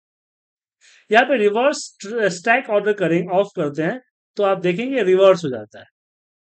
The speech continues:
ठीक है, मतलब आगे वाला पीछे और पीछे वाला आगे चल जाता है, ये reverse हो जाता है। क्या हो जाता है?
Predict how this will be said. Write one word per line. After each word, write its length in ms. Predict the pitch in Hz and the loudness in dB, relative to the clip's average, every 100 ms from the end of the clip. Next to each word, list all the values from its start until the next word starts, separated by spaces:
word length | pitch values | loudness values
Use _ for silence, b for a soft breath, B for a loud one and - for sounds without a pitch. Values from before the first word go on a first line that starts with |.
| - | -8
ठीक 100 | 247 | -4
है, 100 | 196 | 0
मतलब 200 | 170 208 | 0 -2
आगे 280 | 160 160 196 | 0 2 2
वाला 180 | 226 233 | 0 -2
पीछे 360 | 165 147 - | -2 -4 -2
और 140 | 302 196 | -2 -4
पीछे 320 | 165 147 151 | -6 -8 -4
वाला 240 | 139 240 285 _ _ - | -2 -2 -4 _ _ -8
आगे 240 | 165 156 143 | -6 -4 -8
चल 200 | 131 123 | -10 -12
जाता 280 | 110 110 | -12 -16
है, 120 | 107 _ _ _ 269 | -20 _ _ _ -2
ये 120 | 233 | 0
reverse 440 | 180 185 196 175 | 2 4 4 2
हो 60 | 139 | -4
जाता 300 | 110 - 110 | -6 -14 -20
है। 60 | |
क्या 160 | - 214 | -8 -4
हो 60 | 233 | -2
जाता 200 | 226 | -2
है? 60 | 277 | -6